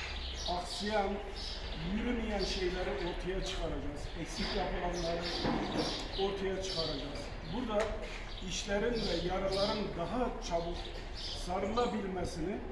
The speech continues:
basın mensupları olarak bizler sağlayacağız. Bizim görevimiz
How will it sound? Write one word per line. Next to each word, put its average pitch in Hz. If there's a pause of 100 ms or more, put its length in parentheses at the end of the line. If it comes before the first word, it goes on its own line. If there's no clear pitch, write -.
(760)
basın 247
mensupları 208
olarak 214
bizler 208
sağlayacağız. 131 (680)
Bizim 208
görevimiz 220